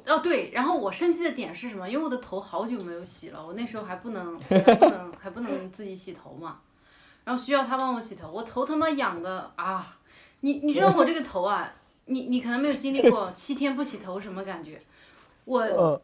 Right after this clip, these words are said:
Speaker 1: 就一开始你的头发是一根一根的，再后来就变成了一坨一坨的，
Speaker 2: 嗯。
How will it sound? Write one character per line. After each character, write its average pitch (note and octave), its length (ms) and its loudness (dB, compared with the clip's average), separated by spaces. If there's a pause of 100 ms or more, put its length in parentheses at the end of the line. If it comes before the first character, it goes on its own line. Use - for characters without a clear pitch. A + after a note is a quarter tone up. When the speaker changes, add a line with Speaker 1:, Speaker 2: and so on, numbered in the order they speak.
(120)
Speaker 1:
就 F#4 140 -2
一 F4+ 180 4
开 F4 180 0
始 C4+ 140 -6
你 G#3 80 -2
的 G#3+ 80 -4
头 G3 180 -4
发 G#3 180 -2
是 G3 460 -10
一 C4 160 -6
根 A3+ 220 -2
一 A3 60 -4
根 E3+ 200 -6
的， E3 160 -12
再 C#4+ 100 -6
后 D4 200 0
来 G3+ 160 2
就 B3 100 -2
变 B3+ 160 0
成 G3+ 80 -8
了 G3+ 140 -4
一 A#3+ 100 -4
坨 F3+ 220 -6
一 F#3+ 40 -4
坨 - 200 -12
的， - 80 -12
Speaker 2:
嗯。 D#3 240 0